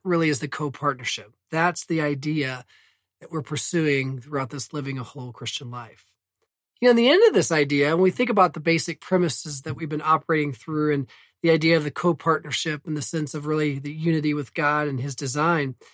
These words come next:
in the end, science that is sound is really no more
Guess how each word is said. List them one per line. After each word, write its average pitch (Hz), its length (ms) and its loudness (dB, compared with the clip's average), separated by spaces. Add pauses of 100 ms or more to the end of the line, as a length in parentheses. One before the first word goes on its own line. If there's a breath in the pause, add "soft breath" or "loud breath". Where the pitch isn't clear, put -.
(360 soft breath)
in 202 80 6
the 240 120 6
end, 302 360 4
science 247 760 2 (380)
that 190 160 4
is 170 120 2
sound 190 720 2 (180)
is 185 180 2
really 320 220 4
no 190 240 6
more 156 560 4